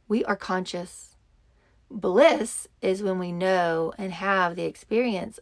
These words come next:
of our existence is bliss. You are essentially in a thoughtless state of pure awareness, which is one of the experiences that makes meditation feel very blissful,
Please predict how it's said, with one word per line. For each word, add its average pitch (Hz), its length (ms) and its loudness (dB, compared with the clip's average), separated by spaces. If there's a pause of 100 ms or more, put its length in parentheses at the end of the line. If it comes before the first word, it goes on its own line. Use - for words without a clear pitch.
of 185 140 -4
our 170 120 0
existence 165 760 -10 (140)
is 170 160 -8
bliss. 170 600 -8 (1300)
You 247 180 2
are 226 140 6
essentially 208 680 -4
in 180 100 -8
a 175 160 -8
thoughtless - 360 2
state - 340 -4 (340)
of 202 200 -2
pure 214 240 6
awareness, 190 760 0 (680)
which 196 320 -2
is 196 160 -6
one 190 560 -2 (420)
of 185 80 -8
the 185 100 0
experiences 202 680 -4
that - 180 -6
makes 180 240 -4
meditation 220 640 -4
feel 180 160 -4
very 185 240 0
blissful, - 520 -10